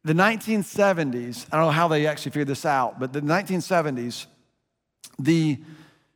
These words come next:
uh, average number of advertising messages that a person would experience in the nineteen seventies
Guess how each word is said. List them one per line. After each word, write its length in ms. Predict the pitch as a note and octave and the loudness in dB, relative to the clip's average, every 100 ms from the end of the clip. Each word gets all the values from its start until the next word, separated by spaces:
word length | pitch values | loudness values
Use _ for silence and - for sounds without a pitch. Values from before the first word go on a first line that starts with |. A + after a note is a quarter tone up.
| _ _ _ _ _ - | _ _ _ _ _ -2
uh, 340 | C#3 C3 C3 C3+ - | 0 0 -2 -6 2
average 460 | F3 G#3 G#3+ E3 | 2 4 0 -2
number 420 | E3 F3 F#3 G3 F#3 | -2 2 2 2 0
of 160 | C#3+ - | -2 0
advertising 1040 | D#3 F3 E3 - D3+ D3 C#3+ D3 C3 C3 C#3 | 0 2 0 -4 -2 -2 -2 -2 -2 0 2
messages 760 | C#3+ C#3 D3 G#2+ B2 A#2+ - | 0 0 -6 -4 -4 -4 -4
that 160 | C#3+ C3+ | -4 -2
a 100 | B2+ | -4
person 600 | - E3 - D#3 C#3 C3+ | -4 -4 -2 -4 -2 0
would 180 | C3+ | 0
experience 560 | C3 - - C#3+ C3 B2+ | -2 -6 -4 -2 -2 -4
in 60 | B2+ | -4
the 60 | |
nineteen 280 | C3+ C3 A#2+ | -4 -2 -4
seventies 580 | - C#3 B2+ A#2+ A2+ | 0 0 0 -2 -4